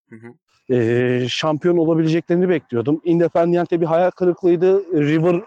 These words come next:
Speaker 2: benim için, e, yani artık bu sıradanlaştı bu hayal kırıklığı. Her ne kadar uluslararası kupalarda başarılı olsalar da,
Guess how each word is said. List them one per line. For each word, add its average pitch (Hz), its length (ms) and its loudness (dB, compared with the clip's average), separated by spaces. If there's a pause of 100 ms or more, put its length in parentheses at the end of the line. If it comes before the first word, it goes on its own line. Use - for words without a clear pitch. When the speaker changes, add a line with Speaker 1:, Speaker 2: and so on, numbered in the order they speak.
Speaker 2:
benim 165 300 0
için, 170 380 -2
e, 175 60 0
yani 147 540 2
artık 151 340 -4 (440)
bu 156 80 -4
sıradanlaştı 156 680 0
bu 160 100 -4
hayal 131 180 0
kırıklığı. 156 480 -4 (220)
Her 135 180 0
ne 151 80 -2
kadar 156 280 -2 (320)
uluslararası 147 540 0
kupalarda 139 480 0
başarılı 139 380 0
olsalar 139 440 0
da, 147 120 0